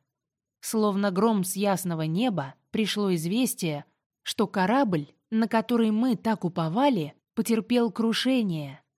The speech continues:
и утонул со всем грузом, несколькими матросами и злополучным купцом.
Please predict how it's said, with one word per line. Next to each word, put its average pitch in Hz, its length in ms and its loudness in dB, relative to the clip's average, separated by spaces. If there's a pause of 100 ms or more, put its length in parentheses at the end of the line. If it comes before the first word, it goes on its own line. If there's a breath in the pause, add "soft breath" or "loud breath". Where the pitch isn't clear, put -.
(120)
и 254 100 2
утонул 220 580 2
со - 180 -2
всем 254 340 0
грузом, 175 580 0 (360)
несколькими 196 680 -2
матросами 175 840 0 (300)
и 254 100 0
злополучным 202 880 0
купцом. 160 680 -8